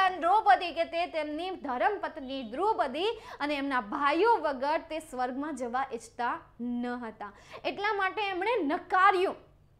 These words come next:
રિફ્યુઝ કરી દીધું. He therefore, તેથી સેડ કહ્યું, if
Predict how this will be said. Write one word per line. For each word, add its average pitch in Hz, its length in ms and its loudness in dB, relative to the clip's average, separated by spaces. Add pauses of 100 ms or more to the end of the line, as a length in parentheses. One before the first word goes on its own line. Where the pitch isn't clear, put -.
(440)
રિફ્યુઝ 415 440 4
કરી 466 240 4
દીધું. 392 320 4 (420)
He 440 120 6 (160)
therefore, 403 640 6
તેથી 359 300 0
સેડ 381 400 -2
કહ્યું, 349 440 6 (160)
if 339 180 2